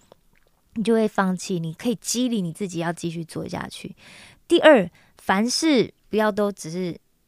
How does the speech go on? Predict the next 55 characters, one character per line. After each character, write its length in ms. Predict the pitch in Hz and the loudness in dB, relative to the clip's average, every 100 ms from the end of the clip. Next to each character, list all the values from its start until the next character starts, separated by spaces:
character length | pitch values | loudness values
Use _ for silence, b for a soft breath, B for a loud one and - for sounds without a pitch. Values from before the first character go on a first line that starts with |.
| _ _ - | _ _ -8
就 140 | 208 | -6
是， 340 | 208 208 180 202 - _ _ | -4 -6 -6 -8 -16 _ _
就 100 | - | -6
是 140 | 214 214 | -4 -4
只 160 | - | -6
做 200 | 170 226 | -6 -4
你 120 | 175 160 | -4 -2
会 160 | 185 | -2
做 260 | 160 - - | -2 -8 -8
的， 140 | - - _ b b | -12 -20 _ b b
你 100 | 202 | 2
要 160 | 247 254 | 2 2
去 340 | - 247 220 | -2 -2 -2
试 220 | 180 - | 0 -2
试 140 | 220 226 | -2 -4
看， 280 | 208 165 | -6 -8
去 160 | 160 - | -10 -10
做 240 | 202 277 | -4 -4
做 200 | 214 220 | -2 -2
看。 280 | 190 214 175 - B B B | -4 -6 -6 -10 B B B
而 100 | 269 | 2
且 120 | 349 | 4
我 140 | 320 202 | 4 4
尝 280 | - 202 208 | 0 -2 -2
试， 200 | - - _ - | -6 -12 _ -2
就 120 | 302 | 0
是 100 | 311 | 0
鼓 220 | - 180 | -2 -4
励 180 | 214 233 | -2 -4
大 240 | - 185 | -4 -4
家， 360 | 175 190 175 175 | -6 -6 -4 -4
你 100 | 175 | -2
要 120 | 240 | -2
去 140 | 311 | -2
尝 480 | 320 - - 175 196 | -2 -4 -8 -6 -6
试， 260 | 240 311 247 B B - | -2 -2 -2 B B -6
去 120 | 302 | -4
挑 460 | - - 185 156 | -4 -8 -8 -8
战， 320 | 165 269 247 214 | -4 -2 0 -2
做 260 | - 262 | -2 -2
一 80 | 233 | -2
些 220 | 247 233 - B B - | -4 -6 -8 B B -12
超 220 | - 359 | 0 2
出 140 | 381 | 2
你 140 | 349 247 | 0 2
能 340 | 233 233 311 | 2 2 2
力 180 | 392 320 | 2 4
一 40 | |
点 240 | 311 269 262 | 2 0 -2
点 140 | 277 | -2
的 120 | 220 | -2
事 180 | 214 277 | -4 -4
情 220 | 214 202 | -4 -6
看 260 | 196 233 196 | -6 -6 -6
看。 300 | 190 196 | -4 -6